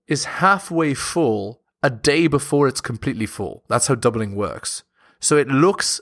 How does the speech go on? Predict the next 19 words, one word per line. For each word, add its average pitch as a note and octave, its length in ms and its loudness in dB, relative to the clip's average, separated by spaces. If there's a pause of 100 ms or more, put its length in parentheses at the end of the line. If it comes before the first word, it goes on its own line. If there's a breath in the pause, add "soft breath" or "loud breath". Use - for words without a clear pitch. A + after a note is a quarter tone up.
like C3+ 280 0
the B2+ 80 -2
doubling C#3 440 0
isn't C#3 320 -2
even C#3 300 -8
going C3 320 -2
to - 240 -6
ever C3+ 220 2
fill E3+ 360 0
that A#2+ 280 -2
pond. A2 480 0 (580 soft breath)
And C#3 140 0
then B2 340 0
literally D3 480 0
in A#2+ 200 -8
one B2+ 280 2
day A#2+ 200 0
it G#2 140 -8
does, G2+ 600 -2